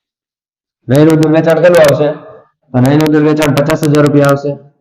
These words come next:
ચાલો વિદ્યાર્થી મિત્રો, આપણે ક્યાં સુધી કર્યું હતું? ઓકે, હવે આપણે એક આખો સ્ટોકનો હવાલો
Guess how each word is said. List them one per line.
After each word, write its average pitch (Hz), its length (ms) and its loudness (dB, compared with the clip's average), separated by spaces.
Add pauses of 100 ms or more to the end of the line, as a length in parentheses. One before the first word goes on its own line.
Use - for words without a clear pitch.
(2750)
ચાલો 180 180 4
વિદ્યાર્થી 151 360 2
મિત્રો, 120 180 0 (540)
આપણે 180 180 0
ક્યાં 202 220 4
સુધી 185 180 2
કર્યું 175 180 4
હતું? 185 180 0 (540)
ઓકે, 120 220 2 (120)
હવે 147 140 4
આપણે 190 260 2 (220)
એક 190 80 0 (520)
આખો 208 240 2
સ્ટોકનો 202 320 0
હવાલો 202 220 -6